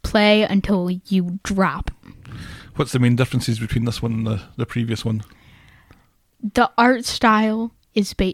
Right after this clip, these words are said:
Speaker 1: the, the art and, like, uh, the background and stuff is better, I guess, and the graphics and the game mechanics are better.
Speaker 2: Oh, really?
Speaker 1: Yeah.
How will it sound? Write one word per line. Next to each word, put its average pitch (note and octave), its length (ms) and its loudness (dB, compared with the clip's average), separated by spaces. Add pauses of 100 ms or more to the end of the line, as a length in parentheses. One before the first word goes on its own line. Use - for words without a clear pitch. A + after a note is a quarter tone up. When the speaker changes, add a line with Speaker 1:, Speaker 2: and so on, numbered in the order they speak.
(120)
Speaker 1:
the, G#3 240 2
the G3+ 320 2
art A3+ 340 4
and, A#3 160 2
like, G3 260 0
uh, G#3 80 -2
the G3 160 -4
background G3+ 680 -2
and G#3 140 -2
stuff - 380 -6
is G#3 160 0
better, G#3 300 -2
I G3+ 120 -2
guess, G3+ 340 -8
and F#3+ 240 -6
the F#3+ 80 -6
graphics F#3+ 760 -4
and F#3+ 100 -6
the F#3 80 -4
game F#3 320 -4
mechanics F#3+ 520 -6
are G3 120 -6
better. G3 360 -10 (360)
Speaker 2:
Oh, A#2+ 80 2
really? G#2+ 200 -2 (280)
Speaker 1:
Yeah. F#3+ 220 -6